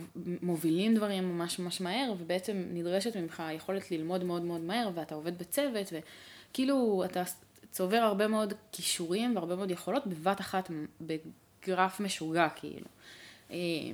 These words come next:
בחברות מוצר דברים נעים קצת יותר לאט, ויש לך הזדמנות אולי קצת יותר, אה, כזה to take it easy מצד אחד, ומצד שני אתה מתמקצע על, על, אה, מוצר מאוד מסוים, במרחב מאוד מסוים, אה, בעולם תוכן מאוד מסוים.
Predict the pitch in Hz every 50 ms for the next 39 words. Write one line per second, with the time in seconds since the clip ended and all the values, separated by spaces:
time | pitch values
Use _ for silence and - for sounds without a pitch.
0 | 127 131 - 160 - - 180 175 196 247 262 - 285 285 285 - 370 381 359 294
1 | 220 214 196 190 214 226 220 202 190 208 214 208 - 202 190 175 160 - 202 185
2 | 185 190 190 208 254 277 285 277 - - 175 170 165 165 165 156 156 185 - -
3 | - - - _ _ - 185 175 190 185 - - 196 190 170 180 180 185 180 185
4 | 175 175 175 175 - - - - - - _ _ _ _ - - - - 190 185
5 | 190 196 185 - 190 180 180 175 190 190 180 180 - 175 160 160 156 156 151 151
6 | 147 147 151 - - 165 - 196 196 - 214 - 294 302 302 285 269 254 262 277
7 | 285 - 370 349 285 220 202 - 208 208 - 214 208 208 202 190 175 165 - 170
8 | 165 - - 196 190 185 175 160 - - 156 151 151 151 160 - - - - -
9 | - - _ _ _ - - 170 147 147 151 156 - 208 202 196 185 170 180 208
10 | 226 233 226 - 269 262 262 262 262 247 208 165 156 151 151 156 156 - - 220
11 | 226 220 226 226 226 226 220 - - 208 208 202 202 202 196 196 196 190 190 -
12 | - 151 151 151 156 156 151 160 170 170 170 180 165 165 - 175 156 147 147 170
13 | 175 - - - -